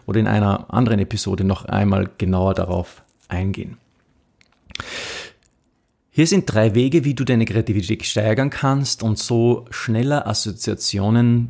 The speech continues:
für deine Wörter findest. Erstens, entspann dein Gehirn und lern,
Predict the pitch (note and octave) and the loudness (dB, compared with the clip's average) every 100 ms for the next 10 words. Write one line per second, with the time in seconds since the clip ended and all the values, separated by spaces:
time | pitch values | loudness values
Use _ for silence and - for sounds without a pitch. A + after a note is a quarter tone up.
0 | - - - A2 A2 G#2+ G2 F2+ F2+ - | -8 -20 -2 0 2 0 0 0 -4 -4
1 | A2+ - - - - - _ _ _ _ | -8 -8 -10 -12 -18 -20 _ _ _ _
2 | _ _ _ _ _ _ _ - - G#2+ | _ _ _ _ _ _ _ -20 -6 -4
3 | E2 - - - - _ _ _ _ _ | -2 -6 -12 -14 -16 _ _ _ _ _
4 | _ - G#2+ - A2+ C3 D#3 D3+ C#3 A#2 | _ -4 -2 0 2 2 2 2 2 2
5 | F#2+ G#2 G#2 G#2 G#2+ _ _ _ _ _ | 2 2 2 0 -4 _ _ _ _ _
6 | - G2 F#2 F#2+ F2+ F2 F2 | -6 -4 0 0 0 -2 -4